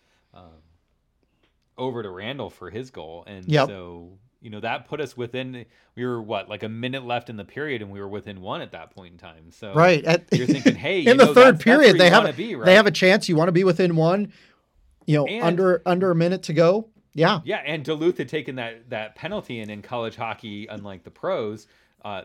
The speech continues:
Speaker 1: that penalty still goes on the board, and they still go. So we just scored, we've got a minute left, and we're gonna go onto the power play.
Speaker 2: Yeah.
Speaker 1: Plus, you're gonna pull your goalie, so you're gonna have a six on four. You're thinking, "We're in a good position,
Speaker 2: We're in a good
Speaker 1: right?"
Speaker 2: position, and then they clear the puck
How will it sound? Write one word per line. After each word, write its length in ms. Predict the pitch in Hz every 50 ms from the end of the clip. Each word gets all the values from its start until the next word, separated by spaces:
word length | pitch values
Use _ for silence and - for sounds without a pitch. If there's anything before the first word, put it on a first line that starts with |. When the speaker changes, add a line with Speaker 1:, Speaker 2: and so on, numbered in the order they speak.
| 92 98
Speaker 1:
that 220 | 120 135 131 -
penalty 360 | - 131 131 175 190 - 120
still 180 | - - - 110
goes 180 | 101 113 98
on 100 | 107 98
the 60 | 92 80
board, 280 | - 139 180 190 123
and 60 | 98
they 60 | 101 101
still 160 | - - 120
go. 260 | 90 101 131 151 - - _
So 400 | - - 123 107 98 92 90 - _ _ _ _ _
we 160 | 107 127 170
just 260 | 170 170 156 - - -
scored, 580 | - - 160 170 143 117 101 101 101 101 113 _ _ _ _ _ _
we've 140 | 113 113 117
got 120 | 127 117
a 40 | 113
minute 280 | 120 147 151 147 123
left, 520 | 127 143 151 131 120 117 113 - _ _ _ _ _ _ _ _
and 240 | - 135 156 170 156
we're 120 | 139 135 123
gonna 160 | 139 127 120
go 160 | 117 123 120
onto 160 | 117 117 113
the 60 | 101
power 260 | - - 147 151 117 -
play. 180 | - - - _ _ _ _ _ _ _ _ _ _ _ _ _ _ _ _ _ _ _ _ -
Speaker 2:
Yeah. 100 | 151 - - - - -
Speaker 1:
Plus, 180 | 160 185 - -
you're 100 | 151 160
gonna 140 | 151 135
pull 160 | - 165 180 170
your 100 | 139 117
goalie, 320 | 131 165 185 123 110 -
so 80 | - 135
you're 120 | 131 131
gonna 120 | 165 175
have 120 | 147 143 117
a 40 | 110
six 220 | - 156 143 -
on 140 | 131 110 104
four. 220 | - - 180 175 135
You're 100 | 127 120
thinking, 340 | - 160 127 - 143 123 - _ _ _ _ -
"We're 220 | 113 151 190 220
in 140 | 220 220 214
a 80 | 226 185
good 300 | 139 131 151 175 170 -
position, 520 | - 147 131 185 262 - - - 92 80 - - _ _ _
Speaker 2:
We're 160 | - 180 202 240
in 60 | 240
a 20 |
good 80 | 196 240
Speaker 1:
right?" 80 | -
Speaker 2:
position, 480 | - 233 160 302 320 - - 220 160 117
and 200 | - 151 160 160
then 120 | 196 214
they 100 | 226 226
clear 320 | 185 - - - 220 240 220
the 100 | 185 185
puck 520 | 165 - 262 277 262 190 185 180 - -